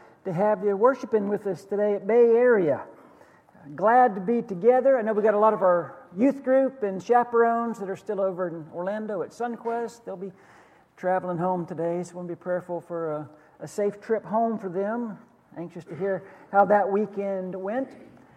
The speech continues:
I want to thank you all, or most all of you, for wearing a name tag today. Thanks for doing that. I, I said that I wanted to make September a month to remember names. And so this whole month I'm challenging us to all wear a name tag.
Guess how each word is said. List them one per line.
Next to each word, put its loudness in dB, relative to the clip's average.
I 2
want 4
to 0
thank 2
you 2
all, 6
or 0
most 2
all 2
of -2
you, -2
for -2
wearing 0
a -4
name -2
tag -2
today. 0
Thanks -4
for -2
doing 0
that. 2
I, 2
I 0
said 10
that 6
I 10
wanted 6
to -2
make 4
September 4
a 8
month 2
to -6
remember 2
names. 2
And -6
so 2
this 0
whole 6
month 2
I'm 0
challenging 4
us -2
to -4
all 2
wear 0
a -6
name -2
tag. -2